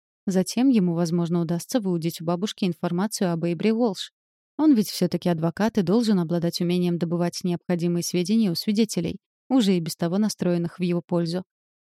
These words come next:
Идя по тропинке через патио, он обернулся и увидел в окне своей спальни Эйбру. Она помахала ему рукой.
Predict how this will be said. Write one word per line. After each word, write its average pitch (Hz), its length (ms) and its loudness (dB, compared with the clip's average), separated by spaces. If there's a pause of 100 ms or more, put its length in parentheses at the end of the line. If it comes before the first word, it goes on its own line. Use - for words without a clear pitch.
Идя 202 240 4
по - 100 -8
тропинке 185 480 -2
через 185 280 -4
патио, 175 520 -4
он 196 160 2
обернулся 180 560 0
и 185 40 2
увидел 196 340 0
в 165 60 -2
окне 175 240 -4
своей 175 300 -2
спальни 175 480 -2
Эйбру. 170 240 -6 (300)
Она 269 180 2
помахала 220 460 2
ему 190 220 0
рукой. 180 380 -8